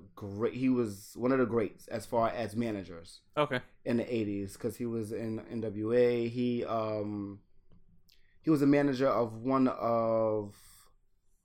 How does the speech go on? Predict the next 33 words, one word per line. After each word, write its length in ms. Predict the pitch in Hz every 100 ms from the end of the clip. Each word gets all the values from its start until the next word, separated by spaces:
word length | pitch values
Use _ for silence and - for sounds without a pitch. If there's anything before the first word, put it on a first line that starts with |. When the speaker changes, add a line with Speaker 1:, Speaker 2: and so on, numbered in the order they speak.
| _ _ _ -
Speaker 1:
Ravishing 720 | 117 123 123 - 120 113 107 - _ - 147
Rick 220 | 127 127 123
Rude's 220 | 117 123 113
Speaker 2:
Rick 60 | 98
Rude. 200 | 113 117 - _ _ _ _ _
Speaker 1:
tag 280 | - 113 101
teams 420 | - 92 73 95 -
that 140 | 104
actually 360 | - 123 - 117
won 320 | 107 117 110
goat 220 | 110 110
numerous 320 | 110 107 98
times. 360 | - 113 95 92
So 320 | 110 101 95 - - - - - _ _ _ _ _ _ _ _ -
we, 180 | 123 127
we're 240 | 127 147 175
losing 260 | 208 233
a 80 | 220
lot, 300 | 190 185 185
but 80 | -
at 80 | 170
Speaker 2:
Yeah. 60 | 175
Speaker 1:
the 60 |
same 240 | 165 175 170
time, 260 | 175 160
we're, 160 | 151 143
we're 300 | 127 127 135
making 280 | 127 127 120
a 60 |
lot 280 | 113 101 -
too. 220 | - 113
So 240 | 101 165 107
Speaker 2:
Yeah. 180 | 67